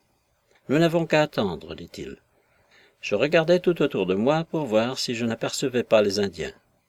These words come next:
Je n'en découvris pas la moindre trace. La seule personne présente qui pût attirer l'attention était un homme grand, brun de teint,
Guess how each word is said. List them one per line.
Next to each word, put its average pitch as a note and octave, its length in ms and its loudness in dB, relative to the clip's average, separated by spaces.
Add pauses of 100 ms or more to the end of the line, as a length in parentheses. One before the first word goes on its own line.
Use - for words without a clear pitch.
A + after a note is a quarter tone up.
(260)
Je - 160 -8
n'en - 200 -6
découvris A#2 420 -4
pas E3 180 -2
la B2 120 -2
moindre D3+ 400 -2
trace. - 520 -8 (880)
La G#2+ 100 -2
seule E3+ 200 6
personne C#3 360 0
présente B2+ 560 -2 (440)
qui - 120 -8
pût E3 240 0
attirer B2+ 300 0
l'attention C3 640 0 (440)
était C#3 300 0
un G#2 140 2
homme G#2 220 -2
grand, D3+ 420 -2 (260)
brun A#2+ 240 0
de B2+ 120 -4
teint, B2 340 -2